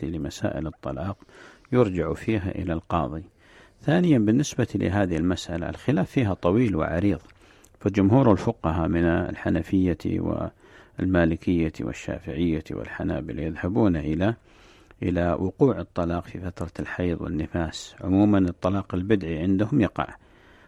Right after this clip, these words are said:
وهناك قول وهو اختيار جمع من أهل العلم في المذاهب الأربعة على أن الطلاق البدعي لا يقع،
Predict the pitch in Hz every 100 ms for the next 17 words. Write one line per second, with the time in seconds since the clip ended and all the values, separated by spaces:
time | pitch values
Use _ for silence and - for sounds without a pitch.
0 | _ - 123 156 151 120 - 101 95 113
1 | - 90 95 95 - 117 110 87 107 104
2 | 76 82 78 82 90 80 92 87 - 90
3 | 85 95 87 82 80 78 80 78 85 98
4 | _ _ _ _ _ _ - 90 95 107
5 | - 107 104 107 104 - 113 135 131 104
6 | 101 120 104 90 82 78 - -